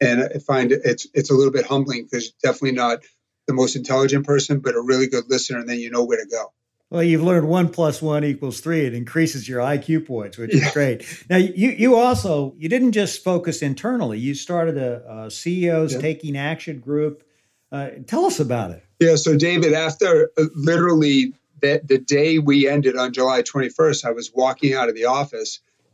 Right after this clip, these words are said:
Speaker 1: and one of our black managers, which is roughly six to eight years of experience,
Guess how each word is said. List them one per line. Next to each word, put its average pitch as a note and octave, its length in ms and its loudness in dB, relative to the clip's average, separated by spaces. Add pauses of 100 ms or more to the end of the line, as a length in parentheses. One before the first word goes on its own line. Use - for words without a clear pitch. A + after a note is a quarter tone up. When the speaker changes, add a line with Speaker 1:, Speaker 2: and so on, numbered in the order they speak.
Speaker 1:
and B2+ 120 4
one D3 160 4
of C#3+ 80 4
our C#3 140 2
black C3 360 0
managers, B2+ 600 2
which C3+ 180 2
is C3 160 0
roughly C3 340 0
six - 360 -2
to C3 100 -2
eight B2 120 -2
years B2 300 0
of B2 120 -14
experience, C#3+ 680 2